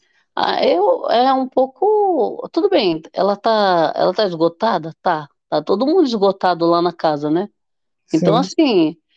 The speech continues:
Speaker 1: agora, ela, eu, eu acho que quase todas as vezes que a Bruna briga e treta com alguém,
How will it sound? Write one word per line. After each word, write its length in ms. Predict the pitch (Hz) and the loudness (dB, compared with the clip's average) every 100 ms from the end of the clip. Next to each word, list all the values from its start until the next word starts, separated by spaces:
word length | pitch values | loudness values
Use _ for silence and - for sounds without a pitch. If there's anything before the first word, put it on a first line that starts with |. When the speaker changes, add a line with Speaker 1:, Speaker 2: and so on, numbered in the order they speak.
| _ _ | _ _
Speaker 1:
agora, 720 | - 190 196 180 165 160 156 - | -6 -2 0 0 0 -2 -2 -4
ela, 760 | - 165 175 185 185 180 170 _ | 0 2 2 2 2 2 0 _
eu, 160 | - 220 320 | 0 2 2
eu 240 | 240 311 | 2 2
acho 200 | 302 - | 0 -2
que 100 | 262 | -8
quase 320 | - 285 320 | -4 -2 -2
todas 380 | - 294 247 233 | -2 -2 0 2
as 140 | 220 202 | 2 2
vezes 160 | 208 | -2
que 100 | - | -2
a 60 | 180 | -2
Bruna 380 | 160 180 180 175 | 2 2 2 0
briga 500 | 147 175 226 175 165 | -2 -2 -2 0 0
e 60 | |
treta 540 | 165 - 175 175 - 160 | -2 -4 0 0 -2 -8
com 160 | - 180 | 0 2
alguém, 560 | 165 151 196 208 190 | 2 0 0 0 -6